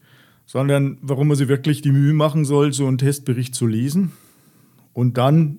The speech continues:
für sich selbst festzulegen. Wobei es auf der anderen Seite auch so ist, die Ausstattungsdetails, die kriegt man ja eigentlich bei jedem Hersteller. Das Wichtigste bei der Geschichte, das haben wir zumindest festgestellt, ist, ich muss oder sollte sehr, sehr genau wissen, was ich mit dem Fahrzeug mache, um das Auto dann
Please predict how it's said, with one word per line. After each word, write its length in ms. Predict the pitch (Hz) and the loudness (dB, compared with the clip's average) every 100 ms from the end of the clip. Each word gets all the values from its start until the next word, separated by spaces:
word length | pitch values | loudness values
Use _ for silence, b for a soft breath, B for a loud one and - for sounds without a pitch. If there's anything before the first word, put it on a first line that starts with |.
| - | -10
für 140 | 131 | -4
sich 180 | 123 117 | -4 0
selbst 300 | 131 160 - | 0 0 0
festzulegen. 720 | 117 110 - 107 98 98 107 120 | -6 -4 -4 -6 -6 -8 -12 -8
Wobei 280 | 110 117 | -4 0
es 100 | 143 | 2
auf 100 | 143 | 2
der 140 | 135 127 | -2 -2
anderen 180 | 147 156 | 0 2
Seite 340 | 143 143 131 | 2 2 -2
auch 140 | 139 139 | -2 0
so 220 | 151 156 | 0 2
ist, 280 | 151 131 B B - | 0 -2 B B -6
die 80 | 123 | -4
Ausstattungsdetails, 960 | 120 120 160 165 143 160 147 135 143 135 | -2 -2 0 0 0 -2 0 0 0 -2
die 80 | |
kriegt 260 | 123 135 131 | -6 -6 -2
man 100 | 123 | 0
ja 100 | 123 | 0
eigentlich 260 | 127 127 127 | -2 -2 -2
bei 80 | |
jedem 260 | 113 120 117 | -2 -2 -2
Hersteller. 540 | 113 98 - - - - b b _ - | -4 -10 -14 -14 -14 -20 b b _ -12
Das 180 | 113 | -2
Wichtigste 480 | 131 147 165 - 170 | -2 0 -2 0 0
bei 140 | 147 139 | 2 2
der 140 | 139 | 2
Geschichte, 420 | 135 156 - 151 | 0 -4 -2 -4
das 180 | 123 120 | -4 -4
haben 220 | 120 117 | -2 0
wir 160 | 127 160 | 0 0
zumindest 500 | 170 156 147 143 - | -2 -2 -2 -6 -6
festgestellt, 640 | 135 131 131 - 123 120 | -6 -6 -12 -8 -6 -6
ist, 280 | 120 120 - b b b b | -8 -10 -12 b b b b
ich 180 | - 117 | -8 2
muss 460 | 143 156 - - - | 4 4 0 -4 -10
oder 220 | - 110 104 | -8 -8 0
sollte 380 | 135 180 170 | 2 2 2
sehr, 260 | 127 156 196 | 0 2 2
sehr 140 | 175 | 0
genau 300 | 151 131 131 | -2 -2 -2
wissen, 220 | 139 156 131 | -2 -2 -2
was 120 | 127 | 0
ich 60 | |
mit 140 | 123 117 | -2 -2
dem 80 | 107 | -4
Fahrzeug 420 | 117 117 113 104 | -4 -4 -4 0
mache, 540 | 113 147 - 117 143 - - _ _ _ _ - | 2 2 2 0 0 -4 -14 _ _ _ _ -4
um 140 | 113 | -2
das 160 | 110 - | 0 -4
Auto 320 | - 117 117 | -6 -4 -4
dann 320 | 110 110 107 | -2 -2 -2